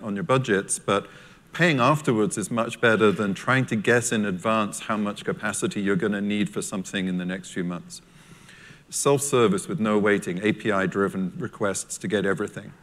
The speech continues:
right? Every time you put a ticket in there or make somebody go and have a meeting about getting something done, you're slowing things down.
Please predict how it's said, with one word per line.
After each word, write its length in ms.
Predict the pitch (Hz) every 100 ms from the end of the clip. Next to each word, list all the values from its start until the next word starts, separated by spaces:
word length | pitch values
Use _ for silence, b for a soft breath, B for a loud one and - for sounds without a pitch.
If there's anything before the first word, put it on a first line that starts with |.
| _ _
right? 200 | 101 101
Every 200 | 120 139
time 220 | - 131
you 80 | 131
put 180 | - 113
a 40 |
ticket 440 | - - 127 110 104
in 240 | 107 104
there 260 | 101 101 98 B B B -
or 200 | 98 98
make 300 | 104 110 -
somebody 540 | 113 104 104 101 101
go 240 | 87 104
and 100 | 101
have 120 | 104 98
a 60 |
meeting 480 | 98 113 110 104 92
about 340 | 85 98 101
getting 220 | - 95 98
something 420 | 101 90 101 92
done, 260 | 101 92
you're 120 | 95 90
slowing 400 | - 95 92 90
things 300 | 95 92 -
down. 280 | 92 85